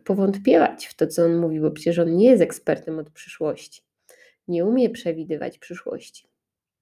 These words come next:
Także, y, zazwyczaj, y, przypominam sobie któreś z tych haseł, y, jeśli, y,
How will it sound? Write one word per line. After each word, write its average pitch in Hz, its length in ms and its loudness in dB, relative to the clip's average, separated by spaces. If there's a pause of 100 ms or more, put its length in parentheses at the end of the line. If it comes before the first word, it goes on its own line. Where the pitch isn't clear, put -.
(680)
Także, 175 560 -6 (760)
y, 170 440 -2 (1120)
zazwyczaj, 165 840 -2 (280)
y, 156 40 -6
przypominam 156 640 0
sobie 151 280 -2
któreś 156 560 -4
z - 160 -12
tych 175 180 2
haseł, 185 720 2 (800)
y, 170 680 2
jeśli, 165 960 -4
y, 165 380 -4